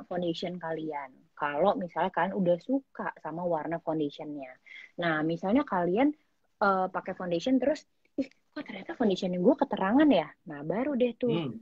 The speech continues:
Speaker 1: Untuk menyelamatkannya, kalian cari bedak yang lebih gelap supaya dia nggak keterangan foundationnya. Begitu juga sebaliknya. Kalau misal ternyata kalian pakai foundation, ternyata foundationnya keterangan,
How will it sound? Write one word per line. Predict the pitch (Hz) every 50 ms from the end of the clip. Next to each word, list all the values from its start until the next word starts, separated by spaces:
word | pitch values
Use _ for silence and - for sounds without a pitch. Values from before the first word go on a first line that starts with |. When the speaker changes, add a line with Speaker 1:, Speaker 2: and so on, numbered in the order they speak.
| _ -
Speaker 1:
Untuk | - 240 262 294 302 359 - 269
menyelamatkannya, | 262 247 240 226 214 208 208 208 220 226 _ - 269 277 269 190 151 151 160 180 _
kalian | - 190 190 196 226 269 311 311
cari | - 262 233 240 254 254
bedak | 214 196 175 202 269 277 -
yang | 254 226 220
lebih | 220 214 202 220 277 254 240 277
gelap | 285 285 277 269 269 -
supaya | - 165 - 143 147 160
dia | 180 226
nggak | 247 247 233 - 240
keterangan | - 233 240 247 254 254 262 254
foundationnya. | 240 247 240 233 233 220 - 226 226 220 214 208 208 202 202 - - - - - - -
Begitu | - 202 196 190 208 233 208 208
juga | 220 208 277
sebaliknya. | 330 - 294 233 214 220 240 254 - - 220 202 190 185 185 185
Kalau | - 208 220 240 254
misal | 254 247 - 240 240
ternyata | - 233 220 214 226 214
kalian | - 208 208 208 208
pakai | 202 196 - - 185
foundation, | - 185 175 170 160 160 - 208 208
ternyata | 202 190 185 - 190
foundationnya | 180 - 185 175 170 170 - 180 175 175
keterangan, | - 175 - 190 220 277 320 294 247 214 226